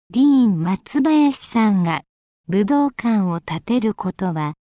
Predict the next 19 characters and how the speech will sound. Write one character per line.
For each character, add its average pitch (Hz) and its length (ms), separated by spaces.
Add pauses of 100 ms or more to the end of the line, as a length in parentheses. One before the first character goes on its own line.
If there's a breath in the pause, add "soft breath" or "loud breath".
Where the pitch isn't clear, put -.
(100)
四 285 340
十 311 260
年 311 360
前 311 260
か 240 220
ら 202 160
の 175 160
夢 160 400
で 214 140
し - 200
た。 165 220 (1120)
み 226 240
ん 311 120
な 311 140
で 196 320
武 208 160
道 285 260
館 226 280
に 202 200